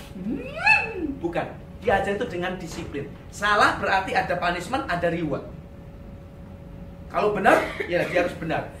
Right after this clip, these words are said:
Tapi kalau salah, ya berarti ada konsekuensi yang dia harus belajar.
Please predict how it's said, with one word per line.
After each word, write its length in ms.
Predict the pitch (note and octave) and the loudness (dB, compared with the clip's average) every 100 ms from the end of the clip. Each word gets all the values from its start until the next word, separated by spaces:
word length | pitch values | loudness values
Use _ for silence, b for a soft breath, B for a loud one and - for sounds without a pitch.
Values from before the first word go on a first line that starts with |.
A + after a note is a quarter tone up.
| B - | B 6
Tapi 240 | E4 A4+ | 6 10
kalau 240 | F#4 G4 | 12 12
salah, 400 | E4+ F4+ F4+ F4 - | 12 12 12 12 10
ya 160 | F4 - | 10 10
berarti 320 | E4 D#4 C#5+ | 10 8 10
ada 160 | - F4 | 10 10
konsekuensi 480 | E4+ - - D#4 F#4 | 8 6 6 8 8
yang 120 | A4+ D4 | 8 12
dia 80 | F4 | 12
harus 80 | F#4 - | 12 10
belajar. 720 | C#4+ C#4+ C#4 C4 G#3+ G#3 - | 10 10 10 10 10 8 0